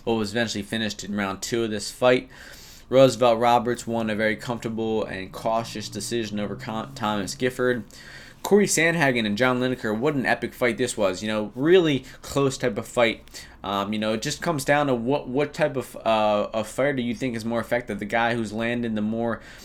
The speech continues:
you know, damaging single shots, or the guy who's mo-, landing the more consistent, um, shots in this fight? And that, you know, Corey Sandhagen was landing the more consistent output, uh, at, you know, n-,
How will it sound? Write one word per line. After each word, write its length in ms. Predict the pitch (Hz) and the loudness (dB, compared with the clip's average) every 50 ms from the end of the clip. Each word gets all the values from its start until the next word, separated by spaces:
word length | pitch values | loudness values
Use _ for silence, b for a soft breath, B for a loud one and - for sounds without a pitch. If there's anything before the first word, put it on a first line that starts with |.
| B B B | B B B
you 100 | - 117 | -4 -2
know, 140 | 113 110 107 | 0 0 0
damaging 720 | 101 101 113 110 110 117 120 123 123 110 110 120 117 107 | 0 2 4 4 4 4 2 0 -4 -4 -4 -4 -4 -4
single 480 | 101 - - - 127 123 131 131 127 123 | -4 -6 -4 -2 0 0 2 2 2 2
shots, 420 | - - 127 113 113 123 127 131 | 0 0 0 2 2 2 0 0
or 80 | 123 120 | -4 -4
the 80 | 107 110 | -4 -2
guy 260 | 104 113 113 120 120 | 2 4 4 4 2
who's 200 | 120 117 104 110 | 0 -6 -6 -6
mo-, 220 | 117 113 117 - - | -4 -4 -4 -4 -4
landing 380 | 113 113 117 120 120 123 120 | -2 0 0 0 0 -2 -4
the 60 | 120 | -2
more 160 | 120 123 123 120 | -2 -2 -2 -2
consistent, 800 | - 123 110 - - - - 131 135 131 - - 131 120 117 - - B B B B B B B | -4 -6 -6 -4 -4 -2 -2 -2 -2 -4 -4 -4 -4 -4 -4 -6 -12 B B B B B B B
um, 380 | - 92 98 98 95 87 90 90 | -6 -4 -4 -4 -4 -6 -6 -10
shots 520 | - - - - 120 104 92 95 190 - | -10 -8 -4 0 2 2 2 2 -2 -4
in 80 | 104 101 | -6 -6
this 160 | 98 95 - | -6 -6 -2
fight? 220 | - 101 101 101 | -2 -2 0 -2
And 160 | 98 95 101 | -4 -4 -6
that, 100 | 98 - | -6 -6
you 80 | - 117 | -4 -4
know, 160 | 113 107 104 | -2 -2 -4
Corey 320 | 104 - - 131 127 127 123 | -4 -4 -2 2 2 2 2
Sandhagen 580 | 127 - 117 117 120 120 123 117 123 120 120 | 2 0 0 0 0 0 0 -2 -2 -2 -2
was 160 | 117 110 98 | -4 -4 -4
landing 340 | 107 110 113 117 117 113 107 | -4 -2 -2 0 0 0 -2
the 60 | 107 | -2
more 220 | 107 110 110 110 104 | -2 -2 -4 -6 -6
consistent 580 | - 107 92 - - - 117 - - 113 104 | -6 -8 -6 -6 -6 -6 -8 -8 -8 -10 -8
output, 520 | - 92 110 110 - - - 123 120 - - B B B B B B B B B - | -6 -4 -4 -4 -4 0 0 0 0 0 -2 B B B B B B B B B -8
uh, 320 | - 95 92 92 92 - - | -6 -4 -4 -4 -6 -4 -2
at, 300 | - 98 104 101 95 - | 0 0 0 0 -2 -4
you 80 | 107 | -4
know, 140 | 107 104 104 | -4 -2 -2
n-, 180 | 104 113 127 | -2 -4 -6